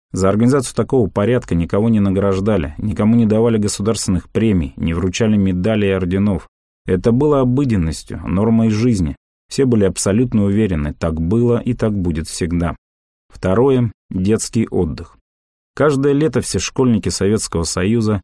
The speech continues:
ездили в пионерские лагеря. Такой отдых не был обязаловкой, но все родители старались отправить своего ребенка в пионерский лагерь.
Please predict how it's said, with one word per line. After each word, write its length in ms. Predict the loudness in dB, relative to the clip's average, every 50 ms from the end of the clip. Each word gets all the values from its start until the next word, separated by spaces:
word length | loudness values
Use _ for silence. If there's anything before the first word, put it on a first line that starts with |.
| _ _ _ _ -2
ездили 480 | 0 2 2 2 2 2 2 0 0
в 60 | 0
пионерские 600 | 0 0 2 2 2 2 0 -2 -4 -4 -2 -2
лагеря. 440 | 0 0 0 0 0 0 0 -2 -4 -8 _ _ _ _ _
Такой 320 | -6 -4 -2 0 0 0 0
отдых 400 | 0 0 0 2 0 0 2 2
не 140 | 2 2
был 160 | 2 2 2 2
обязаловкой, 720 | 2 2 0 0 0 2 2 2 0 -2 -2 -2 0 2
но 120 | 2 2
все 220 | 0 0 -2 0 0
родители 460 | 2 2 2 0 0 0 0 -2 -2
старались 520 | -2 -2 -2 -2 0 0 0 -2 -2 -2
отправить 500 | -4 -6 -6 _ -2 0 0 2 0 0
своего 320 | -2 -2 -2 0 0 0 0
ребенка 440 | 0 0 0 0 0 0 0 -4 -4
в 40 |
пионерский 520 | -4 -2 0 0 0 0 -2 -4 -6 -4 -2
лагерь. 360 | 0 0 0 -2 -2 -6